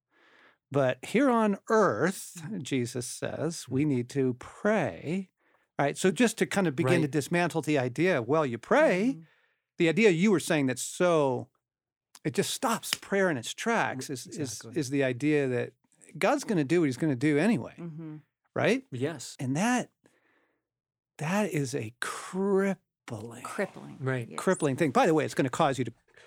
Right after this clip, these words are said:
Speaker 1: believe all kinds of terrible things
Speaker 3: Right.
Speaker 1: about God,
Speaker 2: Right.
Speaker 1: you know, so human trafficking, you know, child prostitution.
Speaker 2: And just the c-,
Speaker 1: Yeah.
Speaker 2: cultivation of a victim mentality,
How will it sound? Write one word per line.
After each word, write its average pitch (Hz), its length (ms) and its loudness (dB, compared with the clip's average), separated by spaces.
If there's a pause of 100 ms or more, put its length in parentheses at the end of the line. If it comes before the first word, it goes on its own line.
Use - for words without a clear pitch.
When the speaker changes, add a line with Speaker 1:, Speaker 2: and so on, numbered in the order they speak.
(100)
Speaker 1:
believe 139 260 2
all 107 80 -2
kinds 139 260 -2
of 117 60 -16
terrible 123 320 0
things 120 260 -2
Speaker 3:
Right. 101 60 -8
Speaker 1:
about 85 180 -10
God, 139 280 2 (120)
Speaker 2:
Right. 127 140 -6
Speaker 1:
you 139 80 2
know, 101 160 -4
so 104 240 -4
human 120 320 0
trafficking, 156 840 -2
you 151 160 -2
know, 110 80 -4
child 107 280 -4
prostitution. 131 1040 -2 (220)
Speaker 2:
And 143 160 -6
just 175 200 -6
the 135 120 -4
c-, 127 60 -20 (100)
Speaker 1:
Yeah. - 120 -18
Speaker 2:
cultivation 123 600 -4
of 113 120 -14
a 110 120 -10
victim 117 840 -10
mentality, 110 840 -10